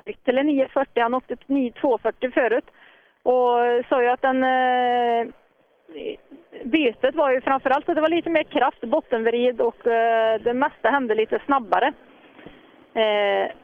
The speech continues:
men jag tycker det är ganska bra, eh, fråga det här om jag säger att fria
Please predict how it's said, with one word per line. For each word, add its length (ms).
men 280
jag 200
tycker 200
det 60
är 40
ganska 360
bra, 640
eh, 200
fråga 480
det 100
här 200
om 160
jag 140
säger 260
att 180
fria 520